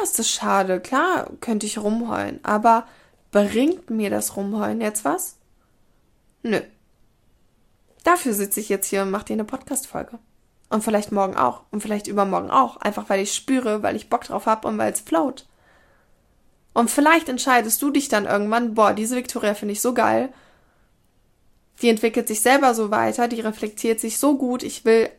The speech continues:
das auch können und ich buche eine Beratung bei ihr.“ Und ja, dann habe ich auch wieder Erfolg, weil ich kann eine Frau mehr dazu begeistern,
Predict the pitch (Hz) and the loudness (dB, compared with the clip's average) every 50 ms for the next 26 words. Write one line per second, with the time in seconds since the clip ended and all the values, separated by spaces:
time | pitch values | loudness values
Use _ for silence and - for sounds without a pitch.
0 | _ _ - 220 214 - - - 254 277 285 285 - - - 240 214 220 233 262 | _ _ -2 -2 0 2 4 6 6 6 4 2 -6 -6 -2 -2 0 0 0 -2
1 | 302 - - - - - - - - 277 226 240 233 - - 240 240 - - 220 | -2 -4 -10 -20 -20 -20 -14 -6 -2 -2 -2 -2 -4 -4 -4 -4 -4 -2 -2 -2
2 | 214 226 240 240 277 285 277 247 226 214 - 226 - - 226 233 233 233 - _ | 0 2 2 2 2 2 0 -4 -8 -8 -8 -10 -10 -10 -10 -10 -12 -14 -16 _
3 | _ _ _ _ _ _ _ _ _ _ _ _ _ _ _ _ _ _ _ _ | _ _ _ _ _ _ _ _ _ _ _ _ _ _ _ _ _ _ _ _
4 | _ _ _ _ _ _ _ _ - - _ - 240 240 - 330 359 359 302 - | _ _ _ _ _ _ _ _ -20 -8 _ -2 0 2 2 2 2 2 -2 -8
5 | _ _ - - - 233 247 277 311 370 - - - 254 247 269 262 - - 233 | _ _ -2 2 4 4 4 4 0 -6 -6 -2 -2 0 0 2 2 2 2 2
6 | - 247 226 - - - - - - 302 285 262 233 269 - 254 247 247 - - | 2 2 2 2 2 0 0 4 4 6 6 4 2 0 0 -2 -2 -2 -4 -4
7 | - 214 - - 240 277 285 302 - - - 233 226 233 240 254 302 285 285 - | -4 -4 -2 0 0 0 0 -2 -2 0 2 2 2 2 2 2 2 2 2 0
8 | - 226 - - - 240 247 262 262 - - - - 247 269 285 | -2 -4 -4 -2 0 0 2 0 0 -2 -2 -2 -2 -2 -2 -6